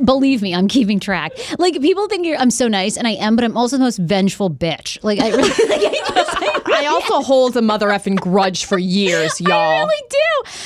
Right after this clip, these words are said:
Speaker 1: I really do. I do. I just went through and unfriended a bunch of people. Yeah, mm-hmm,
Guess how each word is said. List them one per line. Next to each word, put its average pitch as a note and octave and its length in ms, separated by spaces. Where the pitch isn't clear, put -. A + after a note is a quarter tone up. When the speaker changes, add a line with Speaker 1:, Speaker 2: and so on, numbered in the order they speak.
Speaker 1:
I - 40
really C5 440
do. - 20
I - 80
do. E4+ 220
I A#3+ 100
just B3+ 160
went C4 140
through C4 120
and B3 80
unfriended A3 360
a F#3+ 40
bunch F#3 240
of F#3 60
people. E3 420
Yeah, C#4 160
mm-hmm, A#3 520